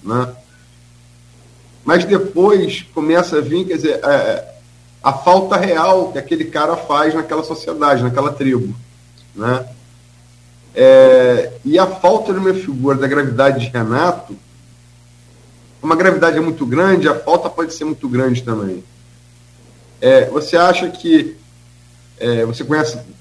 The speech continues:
melhor a família, quem vai tocar os negócios dele, é Campos, é, Campos Pureza, falou Campos Pureza, ali de São Fidélis, Campos e região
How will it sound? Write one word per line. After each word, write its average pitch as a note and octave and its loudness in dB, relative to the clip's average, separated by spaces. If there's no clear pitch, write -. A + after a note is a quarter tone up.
melhor C#3 0
a C#3 -8
família, C#3 2
quem B2+ -4
vai B2+ 0
tocar - -2
os A#2 -6
negócios A#2+ -2
dele, C#3 -2
é B2+ 0
Campos, G3 -2
é, B2 2
Campos G3 0
Pureza, D3 4
falou C#3 -8
Campos D#3+ -4
Pureza, C3 0
ali C3 -4
de C3 -14
São C#3 -8
Fidélis, C#3 -2
Campos A3 -2
e G3+ 2
região D#3 2